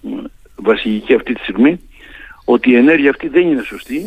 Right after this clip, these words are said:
Η βασιλική είναι μνημείο, το οποίο, όπως σας είπα, συντηρούμε με πολύ μεγάλη επιμέλεια για να είναι στην κατάσταση που βρίσκεται. Και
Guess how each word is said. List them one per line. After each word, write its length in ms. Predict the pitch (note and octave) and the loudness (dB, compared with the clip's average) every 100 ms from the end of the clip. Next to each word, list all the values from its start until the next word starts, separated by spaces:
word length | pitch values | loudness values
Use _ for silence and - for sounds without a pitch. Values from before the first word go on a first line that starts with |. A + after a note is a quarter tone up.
| G#3 _ _ _ _ _ - - | -12 _ _ _ _ _ -20 -6
Η 40 | |
βασιλική 400 | A2+ B2 A#2 D3+ | -4 -2 -2 2
είναι 100 | D3 | 2
μνημείο, 640 | B2+ A2+ A2+ C3 E3 D#3+ C#3 | 4 2 2 2 2 -2 -8
το 80 | A#2 | -6
οποίο, 220 | G#2+ C3+ | 0 2
όπως 180 | A#2+ A#2 | 2 -2
σας 140 | A2 | -6
είπα, 180 | C#3 A#2 | -4 -4
συντηρούμε 440 | A#2 G#2 A2 B2 | -4 -2 2 2
με 160 | A#2 A2+ | 2 2
πολύ 280 | - A2 D3 | 0 2 4
μεγάλη 320 | B2 A2 G2+ | 4 2 0
επιμέλεια 520 | G2 - G2+ F#2 F2+ - _ _ - - - - - - - | -6 -10 -14 -12 -16 -18 _ _ -20 -20 -20 -20 -20 -20 -4
για 160 | A2 | 2
να 100 | A2 | 4
είναι 160 | A#2+ A2+ | 4 2
στην 120 | - | -2
κατάσταση 400 | - A#2+ G#2+ - | -2 0 0 -2
που 140 | - E2+ | -10 -4
βρίσκεται. 460 | A#2+ C3 D#3 D#3 - - - - - - - - _ - - _ - | -2 0 -2 -4 -8 -20 -20 -20 -20 -20 -20 -20 _ -20 -20 _ -2
Και 520 | C3 B2+ B2 A#2+ | 4 6 6 4